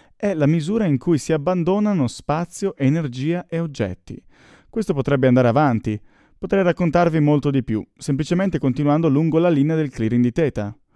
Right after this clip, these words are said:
Un sacco di auditor affrontano la cosa su questa base, dicono, "Adesso abbandoniamo lo spazio di un corpo." <laughs> Voglio dire, questa è la specie di sensazione che emanano.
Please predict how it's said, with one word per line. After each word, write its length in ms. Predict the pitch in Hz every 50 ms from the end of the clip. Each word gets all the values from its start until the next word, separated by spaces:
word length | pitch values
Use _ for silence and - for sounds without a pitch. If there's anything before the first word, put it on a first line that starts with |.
| _ _ _ _ _ _ _ _
Un 100 | - 202
sacco 300 | 170 - 240 214 - -
di 80 | 190 175
auditor 400 | 196 220 208 180 151 156 151 139
affrontano 440 | 131 - - 160 175 151 170 165 160
la 120 | 147 139
cosa 300 | - - 185 190 165 165
su 120 | 147 160 -
questa 300 | - 147 131 - 147 139
base, 320 | 165 160 147 120 120 123
dicono, 420 | 127 156 135 - 151 143 135 123 - - - - -
"Adesso 400 | - 131 123 131 190 208 - -
abbandoniamo 640 | 214 160 151 180 170 156 160 151 175 220 226 233 214
lo 80 | 175
spazio 360 | - - - 208 208 - 233
di 60 | 208 208
un 80 | 185
corpo." 540 | 135 175 233 220 - - - 139 120 113 - - -
<laughs> 260 | 143 - - - - - - - _ _ - 175 - - - - -
Voglio 160 | - 220 214
dire, 300 | 196 175 190 175 151 131 - - - -
questa 240 | _ - 240 196 214
è 40 | 190
la 60 | 160
specie 280 | - - 208 185 185
di 100 | 185 170
sensazione 560 | 147 156 160 147 - 156 127 - - 190 180 156
che 80 | -
emanano. 440 | 151 170 196 196 175 147 135 127 117